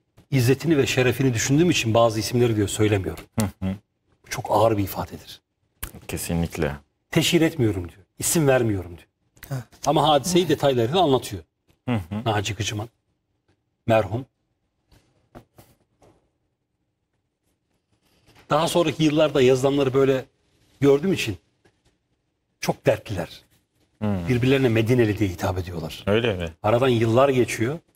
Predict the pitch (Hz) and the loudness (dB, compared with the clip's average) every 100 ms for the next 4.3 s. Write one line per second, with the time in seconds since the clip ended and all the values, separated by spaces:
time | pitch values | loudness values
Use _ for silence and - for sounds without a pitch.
0 | _ _ _ - 107 120 139 127 113 104 | _ _ _ -8 -4 0 0 0 0 0
1 | 104 - 113 - - 120 110 101 - 147 | -2 -4 -4 -4 0 2 2 -2 -2 -2
2 | 165 _ _ _ _ _ _ _ - 120 | -4 _ _ _ _ _ _ _ 0 0
3 | 123 143 127 - 151 151 _ _ _ _ | 0 -4 -2 -2 -2 -4 _ _ _ _
4 | - 127 117 | -4 -2 -2